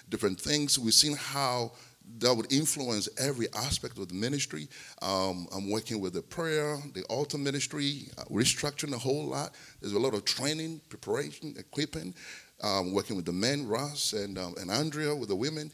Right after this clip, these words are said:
um, 'cause it's, it's not, it's something. If you look at it, think about this. Jesus, think about the body. Jesus is the head. You and I from the neck right down. Each joint supplies.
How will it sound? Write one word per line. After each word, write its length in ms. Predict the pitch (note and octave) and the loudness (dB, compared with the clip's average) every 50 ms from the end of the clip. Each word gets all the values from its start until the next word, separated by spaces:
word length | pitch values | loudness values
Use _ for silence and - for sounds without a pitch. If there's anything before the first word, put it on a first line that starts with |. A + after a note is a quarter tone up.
| - - - - - - | -14 -14 -14 -14 -10 -6
um, 400 | - G2+ G#2+ G#2+ G#2 G#2+ G#2 - - - - | -2 0 2 2 2 0 -4 -8 -12 -6 -2
'cause 220 | - D#3 - - - - - | 2 4 4 4 2 0 -4
it's, 180 | E3+ - - - | 0 2 2 2
it's 200 | E3+ D#3 - - | 2 0 -2 -2
not, 320 | F3 F3+ F3+ F#3+ F#3+ - | -4 -4 -4 -4 -4 -4
it's 160 | E3+ E3+ - - | -4 0 2 2
something. 400 | - G3 F#3+ G3+ - - F#3 F#3 | 2 2 0 -4 -6 -6 -4 -4
If 140 | G#3+ G3 | -4 -6
you 80 | F3 F#3 | -4 -2
look 120 | F#3 F3+ | -2 0
at 60 | D#3+ C#3 | 0 0
it, 140 | C3+ C3+ | 0 0
think 140 | - B3 C4 | -2 -2 -2
about 220 | A3 D3+ A#2+ G#2 E2+ | 0 0 -2 -2 -2
this. 220 | F2 D#2+ C#2+ - - - - - - | -4 -4 -4 -6 -10 -12 -20 -8 -2
Jesus, 480 | A2 D3 G3+ A3 C3 - E2+ E2 E2 | 0 2 2 2 2 2 0 0 0
think 220 | - - - - F3+ | -2 -4 -4 -2 -2
about 140 | C#3+ A2 G#2 | 0 0 0
the 60 | G2 | 0
body. 300 | E2 F#2 F2+ F2+ D#2+ D#2+ - - - - - - - - - | 0 -2 -4 -4 -6 -12 -14 -18 -20 -20 -20 -20 -20 -12 -6
Jesus 400 | A2+ C#3+ G3 D#3 A#2 - G2 F#2 | -2 0 2 2 2 2 2 2
is 80 | F2+ E2+ | 0 0
the 120 | E2 E2 | -2 -2
head. 340 | E2 F#2+ E2 D2+ D2+ - - - _ _ _ _ _ _ _ _ | -2 -2 -4 -4 -6 -10 -16 -20 _ _ _ _ _ _ _ _
You 200 | - E3 G#3 E3 | -2 0 4 4
and 80 | A2+ A2+ | 6 6
I 260 | C#3 E3+ D3+ A2+ G#2 | 4 4 2 0 -2
from 220 | - - G#2 G#2 | -2 -4 -6 -4
the 80 | G2+ F#2 | -2 2
neck 280 | F#2 G#2 G#2+ - - - - - - - | 4 4 4 2 0 -10 -20 -20 -14 -8
right 200 | - A2 G#2+ G#2 | -6 -4 -2 0
down. 440 | G#2+ C3+ G3 F#3+ A#2+ A2 - - - - _ _ _ - - _ - - - - _ _ _ _ - | 0 0 0 -2 -4 -8 -10 -12 -16 -18 _ _ _ -20 -20 _ -20 -20 -20 -20 _ _ _ _ 2
Each 480 | G3+ G#3+ - - - - - B2 A2+ | 4 4 4 2 0 -2 -4 -8 -4
joint 640 | G#2 - A2 C3 C3+ A#2 F#2+ F2 D#2+ D#2 D2+ - - - - | 2 6 8 8 8 8 6 2 0 -2 -6 -8 -10 -8 -4
supplies. 1000 | - - - E2+ - - E2 D2 - - D2 - - - - - - - - | -2 -2 -2 -2 -2 -4 -6 -6 -6 -8 -10 -10 -10 -10 -10 -8 -8 -8 -10